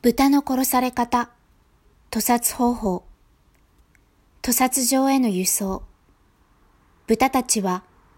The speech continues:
屠殺場への輸送中、過剰な詰め込み、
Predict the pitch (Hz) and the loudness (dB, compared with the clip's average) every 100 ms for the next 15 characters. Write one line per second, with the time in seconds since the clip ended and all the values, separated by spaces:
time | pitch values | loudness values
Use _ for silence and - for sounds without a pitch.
0 | - 226 240 240 240 240 247 254 226 185 | -10 -2 0 0 0 2 2 2 0 0
1 | 185 202 190 - 196 196 - _ _ _ | 0 -2 -2 -4 -4 -4 -8 _ _ _
2 | - 220 202 233 233 233 233 226 220 226 | -2 0 2 4 2 0 2 0 0 -2
3 | 214 | -2